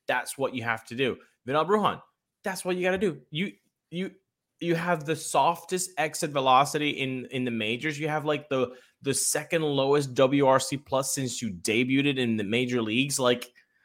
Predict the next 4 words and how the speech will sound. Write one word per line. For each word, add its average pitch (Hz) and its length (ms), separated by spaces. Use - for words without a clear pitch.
perhaps 156 920
do 143 640
something 170 600
else 104 540